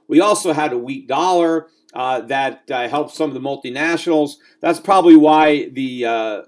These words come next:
NASDAQ, Russell two thousand, uh, those indexes finished the day,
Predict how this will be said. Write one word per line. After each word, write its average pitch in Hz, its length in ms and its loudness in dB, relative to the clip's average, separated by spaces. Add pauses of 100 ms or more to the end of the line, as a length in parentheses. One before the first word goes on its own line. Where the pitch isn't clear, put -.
(160)
NASDAQ, 151 720 -2
Russell 156 340 -2
two 151 220 2
thousand, 151 640 -4 (340)
uh, 131 160 -4
those 170 300 0
indexes 151 760 0
finished 147 440 -4
the 135 80 -10
day, 127 540 -4